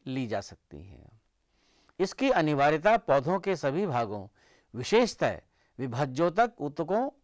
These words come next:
एवं सक्रिय उपापचयी कोशिकाओं में होती है।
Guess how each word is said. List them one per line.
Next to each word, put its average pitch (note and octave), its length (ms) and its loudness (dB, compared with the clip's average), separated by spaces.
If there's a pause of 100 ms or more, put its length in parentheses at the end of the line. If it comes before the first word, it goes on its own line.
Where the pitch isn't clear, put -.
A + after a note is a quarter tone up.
(120)
एवं F3 360 2 (640)
सक्रिय G3+ 560 0
उपापचयी D#3 720 4
कोशिकाओं B2 500 -4
में F#3+ 240 -6 (260)
होती G2 280 -12
है। F2+ 200 -18